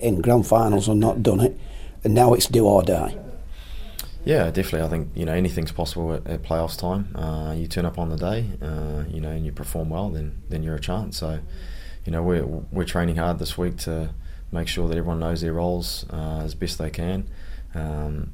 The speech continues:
Speaker 2: and I think confidence is pretty good in, in the camp at the moment. Uh, we've got no reason to go there and, and feel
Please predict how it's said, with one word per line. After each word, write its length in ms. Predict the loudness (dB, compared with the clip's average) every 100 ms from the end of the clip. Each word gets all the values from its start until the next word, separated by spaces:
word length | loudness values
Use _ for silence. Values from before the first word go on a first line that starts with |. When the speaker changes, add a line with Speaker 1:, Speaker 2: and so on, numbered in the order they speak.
| -6
Speaker 2:
and 140 | -6
I 60 | -4
think 200 | -4 -2
confidence 480 | -2 -2 -4 -4
is 160 | -4 -4
pretty 280 | -4 -4 -2
good 160 | -2
in, 220 | -2 -2 -2
in 120 | -2
the 60 |
camp 260 | 0 -2 -2
at 80 | -4
the 60 |
moment. 400 | -2 0 0 -2 -6 -10 -10 -10 -8 -6
Uh, 280 | -4 -4 -4
we've 140 | -4
got 120 | -4
no 100 | -2
reason 300 | -2 -2 -2
to 80 | -4
go 180 | -2 -2
there 180 | -2 -2
and, 160 | -2
and 180 | -4 -4
feel 340 | -4 -2 -4